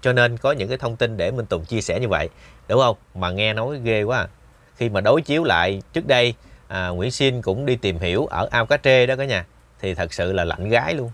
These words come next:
nổi óc luôn. À, cái hôm mà mình đi tới, à, tỉnh lộ mười đến chỗ Thánh Đức cũ á, thì, à, cái, cái cơ sở đó bây giờ người ta đang, à, à, xem như là san lấp mặt bằng để chuẩn bị làm một cái, à, xí nghiệp hay gì đó.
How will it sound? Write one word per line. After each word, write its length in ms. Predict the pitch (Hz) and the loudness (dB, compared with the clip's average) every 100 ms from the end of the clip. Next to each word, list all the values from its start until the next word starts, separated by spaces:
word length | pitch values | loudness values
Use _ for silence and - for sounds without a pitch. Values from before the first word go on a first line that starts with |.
| - | -10
nổi 180 | 92 101 | -8 -2
óc 180 | 143 131 | -2 0
luôn. 180 | 120 113 - - - - - | -2 -2 -12 -20 -20 -16 -4
À, 380 | 101 101 98 95 95 - - | 0 2 0 -2 -6 -10 -4
cái 100 | 160 | 0
hôm 200 | 156 127 | 2 2
mà 120 | 117 98 | 2 0
mình 240 | 95 95 | -2 -2
đi 180 | 110 113 | -2 0
tới, 400 | 123 127 151 165 | 0 2 2 0
à, 240 | 123 113 | 0 0
tỉnh 180 | 107 123 | 0 2
lộ 100 | 110 | 2
mười 280 | 110 95 92 | 2 0 0
đến 260 | 107 139 135 | -2 -4 0
chỗ 220 | 90 139 | 0 0
Thánh 140 | 147 165 | -2 -2
Đức 120 | 185 | 0
cũ 220 | - 90 165 | 0 2 2
á, 100 | 196 - - - - | 0 -10 -20 -20 -4
thì, 260 | 95 95 90 | 0 2 0
à, 260 | 90 87 85 82 82 80 80 - | 0 -2 -4 -6 -8 -8 -10 -2
cái, 100 | 147 - | -2 -2
cái 120 | 160 147 | -4 2
cơ 160 | 156 | 2
sở 180 | 120 98 | 4 2
đó 120 | 139 | 4
bây 120 | 147 | 2
giờ 180 | 104 90 | 2 0
người 120 | 87 | 0
ta 160 | 90 107 | -2 0
đang, 260 | 107 104 107 | 0 -2 -4
à, 460 | 104 101 98 98 - - - - - | -2 -2 -2 -4 -8 -20 -20 -20 -12
à, 120 | - | -6
xem 180 | 117 120 | -4 0
như 120 | 123 | 2
là 120 | 98 | 2
san 200 | - 123 | 2 2
lấp 160 | 135 - | 2 0
mặt 140 | - | 0
bằng 240 | 107 95 87 | 0 0 -2
để 120 | 92 113 | -2 -2
chuẩn 340 | 95 131 135 | -2 -4 -2
bị 220 | 90 98 | 0 2
làm 320 | 104 95 87 | 2 2 0
một 160 | 87 - | -4 -4
cái, 240 | 120 143 | -2 0
à, 180 | 127 113 | 0 -2
xí 180 | - 180 | -2 0
nghiệp 200 | 127 98 | 0 0
hay 100 | 117 | 0
gì 100 | 98 | 2
đó. 180 | 107 | 2